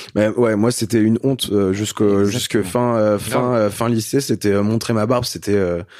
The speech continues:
Speaker 1: c'était pas possible en fait, tu vois, c'était, euh, euh, et par contre après arrivé aux études justement où c'est là où tout le monde a fait ah ouais mais en fait t'as de la barbe et tout,
Speaker 2: Mm.
Speaker 1: euh, trop cool.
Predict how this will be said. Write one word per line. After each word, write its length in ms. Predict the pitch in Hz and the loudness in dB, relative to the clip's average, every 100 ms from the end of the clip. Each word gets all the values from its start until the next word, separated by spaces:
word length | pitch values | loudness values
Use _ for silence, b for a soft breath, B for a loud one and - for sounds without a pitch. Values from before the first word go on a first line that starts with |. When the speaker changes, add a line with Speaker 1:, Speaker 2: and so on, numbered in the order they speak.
| B B | B B
Speaker 1:
c'était 220 | - 202 | -8 -2
pas 100 | 120 | -2
possible 320 | 110 127 147 | 0 0 0
en 60 | 104 | 0
fait, 160 | 101 | -2
tu 140 | - 95 | -4 -2
vois, 100 | 98 | -2
c'était, 340 | - 92 98 | -4 -6 -2
euh, 240 | 101 95 95 B B B B | -2 -2 -4 B B B B
euh, 240 | 98 98 92 | 0 2 4
et 140 | 107 | 2
par 180 | 107 117 | 2 0
contre 200 | 175 170 | 0 2
après 240 | 117 113 151 | 0 2 2
arrivé 340 | 120 110 113 | 2 2 2
aux 80 | 123 | 2
études 280 | 110 107 151 | 2 -2 -4
justement 340 | 117 110 127 | -2 0 2
où 100 | 156 | 0
c'est 140 | 117 120 | 0 0
là 100 | 135 | 0
où 120 | 117 | 0
tout 100 | 123 | 0
le 60 | 127 | -2
monde 60 | |
a 40 | 95 | -2
fait 120 | 98 | -6
ah 140 | 104 | -6
ouais 200 | 95 101 | -4 -4
mais 80 | 92 | -6
en 40 | 87 | -10
fait 100 | 80 | -12
t'as 160 | - | -12
de 80 | - | -10
la 80 | 78 | -6
barbe 220 | 87 82 | -6 -6
et 60 | 80 | -10
tout, 140 | - | -8
Speaker 2:
Mm. 80 | 110 | -6
Speaker 1:
euh, 100 | 90 | -4
trop 160 | - 98 | -4 -6
cool. 200 | - 110 | -4 -8